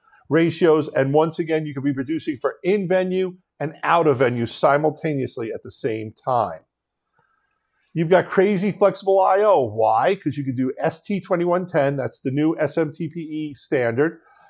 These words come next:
You could do N D I, you can do S R T, R T M P, and all those other signals. You can go with different resolutions and frame rates on any screen, anywhere on the canvas.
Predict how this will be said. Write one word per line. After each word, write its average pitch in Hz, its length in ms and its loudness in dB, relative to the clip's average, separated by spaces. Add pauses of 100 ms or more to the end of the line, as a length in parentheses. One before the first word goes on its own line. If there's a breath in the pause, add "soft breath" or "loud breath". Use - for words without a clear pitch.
You 139 140 0
could 139 120 2
do 143 160 2
N 175 220 0
D 185 160 2
I, 147 380 2 (260)
you 143 100 0
can 147 160 2
do - 20 -2
S 160 220 0
R 180 100 4
T, 180 180 -2
R 151 200 2
T 170 120 -2
M 156 120 2
P, 165 380 -2
and 135 140 -8
all 156 180 2
those 170 140 0
other 175 160 4
signals. 156 460 -2
You 143 60 -6
can 131 80 -6
go 131 100 2
with 120 180 0
different 196 360 0
resolutions 175 520 -2
and 147 140 -6
frame 165 260 -2
rates 160 300 -2
on 123 180 0 (140)
any 190 300 0
screen, 175 680 -4 (300 soft breath)
anywhere 180 360 2
on 165 100 2
the 165 60 0
canvas. 151 540 0